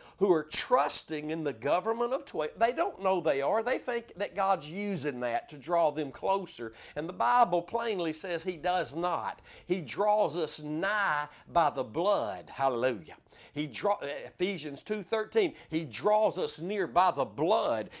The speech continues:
He keeps us near through faith in the blood. Don't ever think God's using the purpose-driven, the government of twelve, the words you speak. Why would he not use that? Because that's what you're doing.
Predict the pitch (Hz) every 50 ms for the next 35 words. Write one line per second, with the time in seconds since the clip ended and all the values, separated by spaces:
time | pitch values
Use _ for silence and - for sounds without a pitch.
0 | - - 165 175 - - - - 277 285 269 - - - - 151 131 - - -
1 | 156 165 165 160 139 120 110 104 - - _ _ 190 175 160 - - 190 165 156
2 | 135 117 - 135 131 131 127 120 107 120 156 151 127 110 101 101 98 147 180 190
3 | 156 151 196 240 254 254 277 - - 277 262 240 185 175 196 214 214 208 185 143
4 | 147 196 208 202 170 143 160 151 139 135 127 - 196 208 208 202 - 196 175 -
5 | 123 123 160 190 196 196 170 196 190 202 196 - - - - 143 127 107 180 185
6 | 190 185 202 190 185 190 175 156 123 - - 160 185 190 196 196 202 196 151 120
7 | 135 135 123 131 165 190 202 202 196 175 127 131 185 196 185 - - - - 208
8 | 214 214 214 - - - 196 226 254 277 294 226 233 226 226 220 220 220 220 208
9 | 208 233 269 294 349 320 196 143 143 127 110 - - - - - - - - 190
10 | 175 151 135 170 - - - - 185 190 180 - - 165 156 180 233 247 247 180
11 | 190 185 160 135 113 92 80